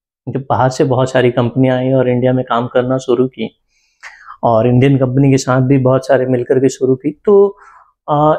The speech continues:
इसमें भी हम लोग step by step problems बहुत सारे देखे।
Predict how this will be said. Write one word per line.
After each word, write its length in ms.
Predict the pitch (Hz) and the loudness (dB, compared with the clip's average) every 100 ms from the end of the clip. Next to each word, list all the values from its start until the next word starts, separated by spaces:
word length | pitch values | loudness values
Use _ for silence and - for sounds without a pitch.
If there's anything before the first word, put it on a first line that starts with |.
| - | -2
इसमें 460 | 170 - 220 226 190 | -4 0 2 2 2
भी 320 | 202 220 220 | 4 2 0
हम 280 | 135 - 160 | -4 0 2
लोग 140 | 175 | 2
step 440 | 165 180 - 170 | 2 -4 0 0
by 140 | 160 175 | 2 0
step 280 | 165 - 156 | 0 -2 -2
problems 640 | - 139 135 139 139 139 | 0 0 2 2 0 -2
बहुत 360 | 131 120 135 135 | -2 2 0 0
सारे 280 | 110 110 104 | -4 -2 -4
देखे। 420 | 104 - 127 | -6 -8 -14